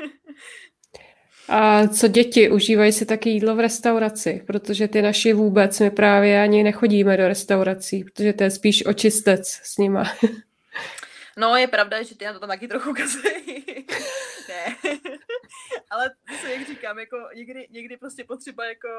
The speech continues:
Speaker 2: ehm, s-, s-, jako shrnout si pro a proti, protože zase na druhou stranu, když prostě si budeme jako vařit sami, tak, eh, tak jako je to hezký, ale prostě tak jako pro nás potom to bude mít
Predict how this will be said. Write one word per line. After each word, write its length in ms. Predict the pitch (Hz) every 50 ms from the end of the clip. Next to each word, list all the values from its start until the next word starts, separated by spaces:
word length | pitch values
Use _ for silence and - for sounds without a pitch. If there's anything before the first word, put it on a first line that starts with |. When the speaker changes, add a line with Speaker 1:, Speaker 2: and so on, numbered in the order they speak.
| 226 220 220 220 - - - 214 214 214 208 208 208
Speaker 2:
ehm, 520 | 202 202 202 202 202 202 202 202 202 202 _ _ _ _ _ _ _ _ _ _ _ _ - - 92 -
s-, 200 | - - - _
s-, 160 | - 175 196 202
jako 140 | 190 - 226
shrnout 360 | - - - - 214 220 226
si 100 | - 254
pro 160 | - 214 214
a 80 | - 220
proti, 260 | - 196 208 - 190
protože 300 | 196 180 170 170 175 180
zase 200 | 175 180 - -
na 60 | 196
druhou 180 | 190 190 208 220
stranu, 300 | 214 - 214 208 202 202
když 140 | 196 202 -
prostě 280 | - 196 196 - 208
si 140 | 202 - 208
budeme 260 | 196 202 202 196 190 185
jako 160 | 190 190 208
vařit 300 | 180 185 208 220 208 -
sami, 220 | - 196 185 190
tak, 240 | 190 196 190 - -
eh, 200 | 190 185 180 180 - _ _ _ _ _ _ _
tak 160 | - 196 -
jako 160 | 226 175 -
je 80 | 202 196
to 100 | 196 208
hezký, 400 | 220 202 208 - - 214 202 202
ale 280 | 202 202 196 196 202 196
prostě 280 | - 226 - - 214
tak 200 | 196 - 196 196
jako 180 | 202 190 202 202
pro 140 | 202 196 202
nás 160 | 196 214 -
potom 180 | - 190 208
to 100 | 202 208
bude 200 | 202 190 196 202
mít 200 | 202 208 202 202